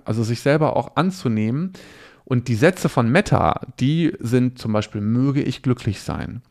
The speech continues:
möge ich mich sicher und geborgen fühlen, möge ich gesund sein.“ Also sich selber nochmal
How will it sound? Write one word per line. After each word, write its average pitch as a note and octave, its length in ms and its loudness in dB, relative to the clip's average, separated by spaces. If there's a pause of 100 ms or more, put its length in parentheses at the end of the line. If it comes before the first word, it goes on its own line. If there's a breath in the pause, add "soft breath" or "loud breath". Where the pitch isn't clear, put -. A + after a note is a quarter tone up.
(280 loud breath)
möge D#3+ 360 4
ich - 180 -4
mich D#3 180 -6
sicher - 320 -4
und B2 140 -6
geborgen G#2 460 -2
fühlen, - 460 -12 (960 soft breath)
möge E3+ 300 4
ich - 200 0
gesund C3+ 420 2
sein.“ F#2 360 -6
Also A#2+ 260 0
sich A2+ 220 -4
selber F#3 380 6
nochmal D3 480 -2